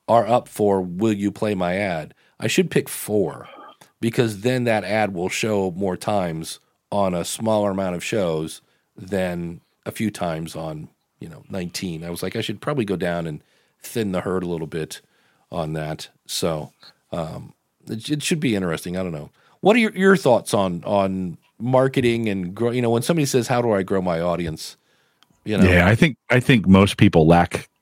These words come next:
Speaker 2: really good content. That's what they lack. Like,
Speaker 1: Yeah.
Speaker 2: it's, it's why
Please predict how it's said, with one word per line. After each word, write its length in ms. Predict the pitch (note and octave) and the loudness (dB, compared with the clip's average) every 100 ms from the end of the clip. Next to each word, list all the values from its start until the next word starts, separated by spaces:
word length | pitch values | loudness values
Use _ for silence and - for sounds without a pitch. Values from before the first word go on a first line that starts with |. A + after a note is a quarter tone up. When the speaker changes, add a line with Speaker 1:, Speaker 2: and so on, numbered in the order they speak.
| - | 4
Speaker 2:
really 360 | F#2 G2+ F#2 | 8 10 8
good 220 | D#2+ E2 | 8 4
content. 440 | - D#2+ D2 C2+ - _ _ | 4 2 4 0 -2 _ _
That's 220 | C3 C3+ | 2 4
what 140 | D#3 - | 4 6
they 100 | F#2+ | 6
lack. 400 | D#2 - - - | 4 0 -4 2
Like, 180 | F#2+ F2 | 4 6
Speaker 1:
Yeah. 60 | G#2 | 2
Speaker 2:
it's, 200 | - - - - - - - - | 2 -8 -18 -20 -20 -20 -20 2
it's 220 | B2+ A#2+ | 4 6
why 360 | A#2+ A#2 A#2 A#2 | 6 8 6 4